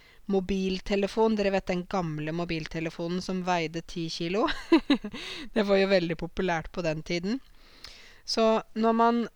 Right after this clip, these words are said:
når man, eh, var inne i denne jappetiden, da, så gikk økonomien først veldig opp. Det ble veldig god økonomi. Og når børskrakket kom i U S A, når liksom børsen plutselig kollapset,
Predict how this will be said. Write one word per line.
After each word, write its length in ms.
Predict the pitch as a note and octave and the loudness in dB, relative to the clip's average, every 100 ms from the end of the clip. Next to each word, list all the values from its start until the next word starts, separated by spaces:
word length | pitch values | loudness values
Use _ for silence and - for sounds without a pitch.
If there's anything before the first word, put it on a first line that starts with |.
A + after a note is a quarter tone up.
| _ - | _ -4
når 180 | A3 A3 | 0 2
man, 160 | A3 A3 | 2 2
eh, 240 | A3 A3 | 2 2
var 180 | G#3+ G#3+ | 4 4
inne 220 | G3+ F#3+ | 2 0
i 60 | G3+ | 0
denne 340 | G3 F#3+ G3 - | 0 0 -2 -2
jappetiden, 720 | G#3 A3 - F#3 F#3 F#3+ C4 | -2 -2 -2 0 2 2 4
da, 200 | C4+ F3 - - - | 6 4 0 -14 -20
så 380 | - - G#3 G#3 | -10 -2 2 2
gikk 400 | G#3 G3+ - G3+ | 0 -4 -4 -6
økonomien 560 | - G#3+ G3+ F#3 G3 | -2 -2 0 0 0
først 420 | - C4+ - - - - - _ - | 2 0 0 -6 -12 -16 -20 _ 2
veldig 560 | A#3+ G3+ E3+ F3 F#3 F#3+ - G#4 | 4 4 0 2 4 2 4 4
opp. 220 | - - - - - - - - | 4 -8 -12 -14 -18 -20 -16 -10
Det 80 | G#3+ | -4
ble 140 | G#3 | -2
veldig 240 | G3+ F#3 G3 | 0 0 -2
god 200 | F#3+ F3 E3+ | -2 -2 -2
økonomi. 360 | G3 G3 G#3+ F4+ - - - - - - | -4 0 0 -2 -6 -16 -16 -8 -6 -2
Og 120 | A#3+ | 0
når 180 | A#3+ G#3 | 0 -2
børskrakket 760 | G3 F#3+ - - G#3+ - A#3+ | 0 0 -2 -4 -6 -6 -8
kom 260 | - B3+ F#4 G4+ - - - - - | 2 2 2 -6 -14 -20 -20 -20 -10
i 120 | A3+ | -4
U 80 | A3 | 2
S 220 | A3+ - B3+ | 0 4 6
A, 120 | C#4+ G4+ - - - - - - - _ | 6 2 -8 -20 -20 -20 -20 -20 -20 _
når 180 | A3+ A#3 | -2 0
liksom 260 | A3+ A3 G#3 | 0 0 0
børsen 520 | F#3+ F3+ - - G#3 | 0 0 0 0 0
plutselig 680 | G#3+ A3+ - - F#3 F#3 F#3 - | -2 -4 -4 -2 0 0 -2 -2
kollapset, 840 | G#3 F#3 - - C#4 D#4 - - | -2 0 -2 -2 0 0 -2 -12